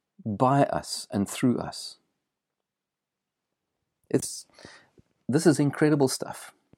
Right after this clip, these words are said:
And at this point, what we should be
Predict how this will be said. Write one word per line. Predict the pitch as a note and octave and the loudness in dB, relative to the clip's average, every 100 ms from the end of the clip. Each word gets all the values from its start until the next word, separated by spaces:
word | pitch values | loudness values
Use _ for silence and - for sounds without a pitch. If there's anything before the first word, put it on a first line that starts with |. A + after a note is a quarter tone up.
| _ _ _ _ _ - | _ _ _ _ _ 0
And | B2 A#2 A2 - - _ _ _ _ _ | 4 4 2 -4 -20 _ _ _ _ _
at | A2+ A2 | 2 6
this | E3 E3+ | 6 6
point, | - - - A2+ - _ _ _ _ _ _ _ | -2 -4 -4 -6 -8 _ _ _ _ _ _ _
what | A2+ A2+ | 2 4
we | A2 | 4
should | G#2 C#3+ B2+ | 0 0 2
be | A2 F2+ | 2 0